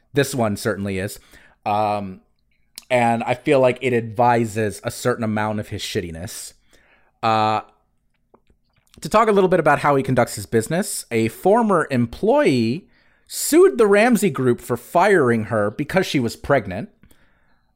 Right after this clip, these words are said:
Uh, which, like, I don't even know what to say to that. That's just a piece of shit move. Um,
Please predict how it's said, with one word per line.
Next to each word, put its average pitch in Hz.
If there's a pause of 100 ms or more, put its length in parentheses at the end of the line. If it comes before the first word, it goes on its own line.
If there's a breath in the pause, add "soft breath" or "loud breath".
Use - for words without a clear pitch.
Uh, 107 (920)
which, - (420)
like, 113 (2250)
I 180
don't 190
even 127
know 123
what 120
to 117
say 131
to 123
that. 107
That's 135
just 139
a -
piece 120
of 104
shit 110
move. 107 (380 loud breath)
Um, 123